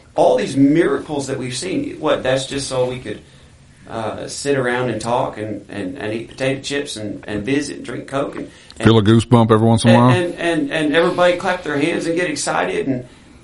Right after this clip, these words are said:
Speaker 1: and then go about our same life in our same way. No, God wants to use, as he shows his glory,
Speaker 2: Mm-hmm.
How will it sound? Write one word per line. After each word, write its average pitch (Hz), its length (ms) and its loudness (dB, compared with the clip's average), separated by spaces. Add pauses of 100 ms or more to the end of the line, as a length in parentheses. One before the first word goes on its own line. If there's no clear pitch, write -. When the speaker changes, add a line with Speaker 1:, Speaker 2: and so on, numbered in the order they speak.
(240)
Speaker 1:
and 135 140 0
then 143 120 0
go 156 200 2
about 151 220 0
our 135 120 -2
same 139 280 -2
life - 340 -4
in 117 80 -8
our 120 80 -8
same 123 280 -8
way. 156 220 -8 (180)
No, 151 220 -8
God 151 320 0
wants 160 380 -2
to 120 100 -6
use, 123 760 -4 (560)
as 127 240 -2
he - 240 -12
shows 131 420 -4
his 98 140 -10
glory, 104 600 -12
Speaker 2:
Mm-hmm. 80 280 6